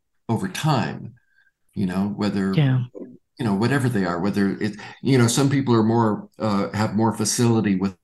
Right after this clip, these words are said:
Speaker 1: their mind, other people have more facility with their heart. Mo-, some people have a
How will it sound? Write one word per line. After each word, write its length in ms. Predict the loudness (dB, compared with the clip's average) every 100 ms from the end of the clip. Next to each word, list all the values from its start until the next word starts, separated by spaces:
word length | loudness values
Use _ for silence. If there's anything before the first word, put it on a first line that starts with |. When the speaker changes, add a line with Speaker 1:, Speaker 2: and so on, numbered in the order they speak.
| -12
Speaker 1:
their 200 | -4 -2
mind, 600 | 2 2 2 2 0 -2 -10 -14 -6 0
other 180 | 2 2
people 320 | 2 0 0
have 140 | 0
more 200 | 0 -2
facility 640 | -4 -6 -4 0 0 0 -2
with 200 | -4 -6
their 100 | -10
heart. 580 | -6 0 0 0 -4 -14 -18 -20 -20 _ _ -10 -2
Mo-, 260 | 0 0
some 260 | 0 2 2
people 220 | 2 2
have 340 | 2 2 0 -4
a 100 | -8